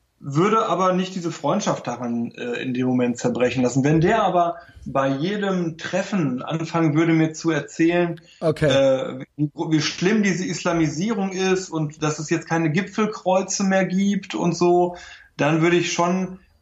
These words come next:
Speaker 1: ich finde, man bricht ja auch Freundscha-, also ich breche Freundschaften selten hart,
Speaker 2: Mhm.
Speaker 1: sondern ich lasse es dann eher ausschleichen.
Speaker 2: Ist mir auch
Speaker 1: Dann geht
Speaker 2: schon
Speaker 1: man,
Speaker 2: passiert, ja.
Speaker 1: ne, da geht man nicht mehr hin, wenn man eingeladen ist, man, man, man,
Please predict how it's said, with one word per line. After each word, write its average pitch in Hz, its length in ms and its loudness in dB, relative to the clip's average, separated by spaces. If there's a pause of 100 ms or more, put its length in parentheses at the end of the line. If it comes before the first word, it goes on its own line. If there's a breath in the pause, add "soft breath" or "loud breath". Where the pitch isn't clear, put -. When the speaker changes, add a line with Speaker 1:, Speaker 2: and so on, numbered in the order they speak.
(120)
Speaker 1:
ich 151 160 -4
finde, 202 160 2
man 180 180 2
bricht 208 260 -4
ja 196 140 2
auch 143 100 -2
Freundscha-, 156 440 -2
also 143 140 -2
ich - 380 -2
breche 165 380 -2
Freundschaften 156 640 -2
selten 151 460 -2
hart, 135 400 -4 (160)
Speaker 2:
Mhm. 151 240 4
Speaker 1:
sondern 139 240 0
ich - 120 -8
lasse 156 280 0
es - 260 -20
dann 165 140 -2
eher 156 340 0
ausschleichen. 147 540 0
Speaker 2:
Ist - 140 0
mir 233 120 4
auch 214 60 2
Speaker 1:
Dann 220 80 2
geht - 80 2
Speaker 2:
schon 240 120 2
Speaker 1:
man, 214 100 4
Speaker 2:
passiert, 151 420 0 (280)
ja. 139 220 -2 (420)
Speaker 1:
ne, 185 260 -2
da 180 100 -4
geht 175 160 0
man 170 100 0
nicht 156 120 -4
mehr 175 120 0
hin, 269 180 0
wenn 214 120 2
man 202 120 -2
eingeladen 185 600 0
ist, 180 320 -4
man, 143 260 -2
man, 139 280 -2
man, 135 160 -4